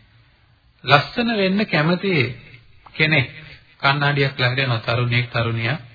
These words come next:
කණ්ණාඩියක් ළඟට ගිහිල්ලා ඉතින් මූණේ තියෙන ඒ, එහෙම නැත්නම් කයේ තියෙන ලස්සන බලන්න. හොඳට නාල කරලා ඉන්න කෙනෙක් බලන්න.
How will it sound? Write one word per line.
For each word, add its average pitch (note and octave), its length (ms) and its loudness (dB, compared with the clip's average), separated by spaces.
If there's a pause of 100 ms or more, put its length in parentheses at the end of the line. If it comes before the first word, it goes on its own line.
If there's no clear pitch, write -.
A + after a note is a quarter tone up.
(560)
කණ්ණාඩියක් C3 580 0
ළඟට B2 280 0
ගිහිල්ලා A#2 500 -2
ඉතින් C3+ 220 -4
මූණේ C3 420 0
තියෙන C#3+ 380 -2
ඒ, B2+ 1400 -4 (440)
එහෙම B2 200 0
නැත්නම් B2 340 2
කයේ B2+ 340 2
තියෙන C#3+ 300 -2 (380)
ලස්සන C3+ 440 -2 (120)
බලන්න. F3+ 320 -2 (1000)
හොඳට C3+ 280 0
නාල C#3 320 6
කරලා D3+ 300 2
ඉන්න C#3+ 200 2
කෙනෙක් C#3 320 0
බලන්න. B2+ 320 0